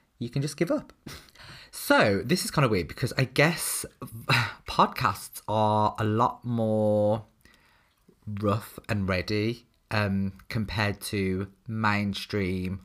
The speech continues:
like, YouTube videos, where I would edit them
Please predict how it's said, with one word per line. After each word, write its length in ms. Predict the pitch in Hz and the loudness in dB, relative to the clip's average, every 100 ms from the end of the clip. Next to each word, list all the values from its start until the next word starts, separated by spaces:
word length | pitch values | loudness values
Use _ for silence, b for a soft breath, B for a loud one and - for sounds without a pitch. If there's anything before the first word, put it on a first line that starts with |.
| - | -8
like, 360 | 90 80 - - | -6 -6 -10 -12
YouTube 480 | 107 98 101 - 85 | -10 -6 -4 -4 -8
videos, 500 | 76 69 - 60 - - | -8 -10 -10 -14 -20 -10
where 300 | - 104 101 - | -2 0 0 0
I 80 | 110 | 0
would 220 | 123 - - | 0 -2 -2
edit 340 | 95 98 - | -2 -2 -4
them 360 | 98 90 85 | -4 -4 -4